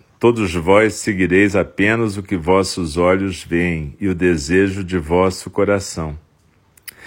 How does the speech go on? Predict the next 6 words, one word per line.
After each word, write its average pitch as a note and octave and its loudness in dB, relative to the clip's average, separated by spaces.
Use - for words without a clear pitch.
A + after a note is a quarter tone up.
esquecendo C3+ 0
que G2+ -4
tudo C#3 2
que A#2 0
vós F#2+ 4
vedes D#2+ 0